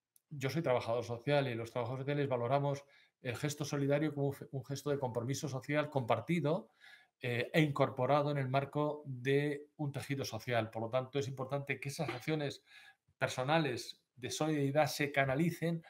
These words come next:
a través del tejido social. Puede ser Voluntarios por Madrid, pero puede ser Cáritas, puede ser Cruz Roja, puede ser, eh, cualquier entidad que trabaje en el ámbito de la discapacidad, eh,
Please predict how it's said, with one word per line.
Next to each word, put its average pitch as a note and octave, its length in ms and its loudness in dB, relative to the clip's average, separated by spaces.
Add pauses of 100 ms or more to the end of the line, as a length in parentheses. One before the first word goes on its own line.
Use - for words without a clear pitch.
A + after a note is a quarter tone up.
(160)
a A#2 120 -4
través C#3+ 480 0 (300)
del A2+ 160 -4
tejido B2 340 -2
social. A2+ 440 -2 (800)
Puede E3 180 4
ser F3 180 4
Voluntarios D3 400 2
por D3 120 0
Madrid, C#3+ 340 4
pero B2+ 160 -2
puede D#3 160 2
ser B2+ 180 -2
Cáritas, C3+ 400 0
puede A#2+ 180 -6
ser B2+ 120 -6
Cruz A#2 180 -12
Roja, B2+ 260 -2
puede C#3 180 0
ser, C3 220 -6 (440)
eh, - 240 -8 (140)
cualquier D3 500 -2
entidad C3+ 540 2
que C#3 100 -6
trabaje C3+ 340 0
en C#3 60 -4
el - 20 -4
ámbito C3 240 -6
de B2+ 40 0
la B2+ 60 -2
discapacidad, A#2+ 760 -2 (420)
eh, A#2+ 560 -4